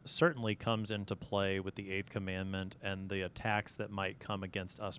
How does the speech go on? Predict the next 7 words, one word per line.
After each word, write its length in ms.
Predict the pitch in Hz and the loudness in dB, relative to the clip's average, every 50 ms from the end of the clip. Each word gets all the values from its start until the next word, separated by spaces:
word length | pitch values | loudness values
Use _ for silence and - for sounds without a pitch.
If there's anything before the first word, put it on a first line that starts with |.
| - - | -4 0
personally, 840 | - 151 156 139 - - 123 113 110 104 104 101 101 98 98 107 - - - - - - - - - - | 4 6 6 6 6 4 4 4 4 4 2 2 2 2 2 0 -2 -6 -20 -20 -20 -20 -20 -18 -2 2
our 160 | 101 104 107 | 2 4 4
own 180 | 107 110 113 110 | 4 2 2 2
reputation. 880 | 104 90 - - - - - - 113 120 120 - - 92 85 82 82 - - - - - - - - - - - - | 2 0 -2 -4 -8 -6 0 2 4 4 4 4 2 0 -4 -4 -8 -12 -16 -20 -20 -20 -20 -20 -20 -20 -20 -12 4
What 120 | 127 175 208 | 6 6 10
about 300 | 208 220 196 147 123 110 | 12 12 12 12 12 8
lies, 560 | 110 107 117 120 120 120 123 113 95 - | 6 8 10 10 12 12 10 8 6 2